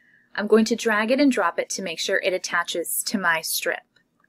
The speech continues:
because my page is built on different strips.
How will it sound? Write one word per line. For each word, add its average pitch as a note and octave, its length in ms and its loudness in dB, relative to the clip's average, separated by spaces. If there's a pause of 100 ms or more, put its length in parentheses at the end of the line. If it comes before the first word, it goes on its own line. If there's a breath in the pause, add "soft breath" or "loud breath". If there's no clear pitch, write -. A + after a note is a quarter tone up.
(520)
because - 300 -2
my A#3+ 240 4
page F3 420 -2
is - 140 -14
built F3+ 200 0
on E3 120 -4
different E3 320 -6
strips. - 540 -6